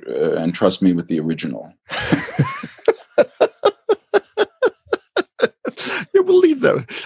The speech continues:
Speaker 2: A, a most amazing replica. You know, it'll, it'll,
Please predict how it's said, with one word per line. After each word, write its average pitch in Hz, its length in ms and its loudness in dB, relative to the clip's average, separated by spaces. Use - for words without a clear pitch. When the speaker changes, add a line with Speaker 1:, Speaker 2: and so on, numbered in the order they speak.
Speaker 2:
A, - 120 2
a 156 40 2
most 175 400 4
amazing 139 500 2
replica. 113 600 -2
You 131 240 0
know, 117 140 4
it'll, 123 440 0
it'll, 131 380 2